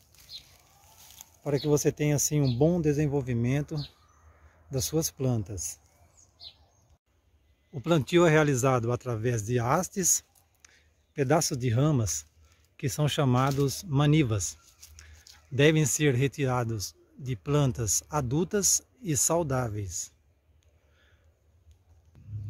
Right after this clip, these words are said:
Agora vamos selecionar as manivas, que não devem ser nem muito novas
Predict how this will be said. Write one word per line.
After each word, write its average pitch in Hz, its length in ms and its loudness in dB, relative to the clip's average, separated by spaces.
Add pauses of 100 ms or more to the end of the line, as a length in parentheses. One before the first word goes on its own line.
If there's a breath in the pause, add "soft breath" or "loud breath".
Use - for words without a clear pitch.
(420)
Agora 170 360 6
vamos 180 240 4
selecionar 147 840 4
as 147 140 2
manivas, 143 640 0 (400 loud breath)
que 160 80 0
não 165 180 4
devem 156 300 6
ser 127 340 0 (840)
nem 202 160 4
muito 180 320 4
novas 156 560 0